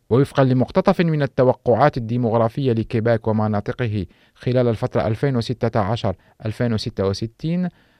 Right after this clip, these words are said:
فبشكل عام سيزيد متوسط عمر سكان كيباك من واحد وأربعين فاصلة تسعة سنة في عام ألفين وستة عشر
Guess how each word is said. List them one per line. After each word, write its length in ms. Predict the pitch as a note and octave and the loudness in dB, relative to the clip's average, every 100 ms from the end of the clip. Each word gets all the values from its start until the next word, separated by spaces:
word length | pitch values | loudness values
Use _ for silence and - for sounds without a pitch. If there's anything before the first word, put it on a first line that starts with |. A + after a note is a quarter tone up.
| - | -6
فبشكل 560 | D#3+ E3 A3+ G#3+ F#3+ | -4 0 -2 0 0
عام 280 | C3+ D#3 D#3+ - | 2 0 -2 -4
سيزيد 440 | - C#3+ C#3 F3+ | 0 2 2 0
متوسط 540 | E3 C#3 C#3 D#3 C#3 | 0 2 2 0 -2
عمر 180 | A2 C3+ | -2 -4
سكان 380 | A2+ B2 - C3 | -4 -8 -4 -6
كيباك 380 | A#2+ A#2 A#2+ C3 _ _ - | -4 -2 -2 -2 _ _ -6
من 160 | C3 A#2 _ - | -4 -4 _ 2
واحد 300 | F3+ F#3+ D3+ | 2 2 -2
وأربعين 680 | C#3+ - B2 A#2+ A2+ C#3 | 0 0 2 2 0 -2
فاصلة 380 | B2 C#3 - A2 | -2 -4 -2 -4
تسعة 320 | A2 C#3 A#2 | -4 -4 -6
سنة 420 | G#2 C3 B2 G#2+ F2+ - _ _ | -4 -4 -4 -4 -8 -10 _ _
في 180 | B2+ | -2
عام 220 | B2+ A#2+ A2 | 0 0 -2
ألفين 340 | A2+ - A2+ - _ - | -4 -2 -2 -4 _ -8
وستة 440 | A2 A#2 G#2+ G#2 | -6 -4 -2 -2
عشر 300 | A#2 C#3+ E3 | -2 -2 -2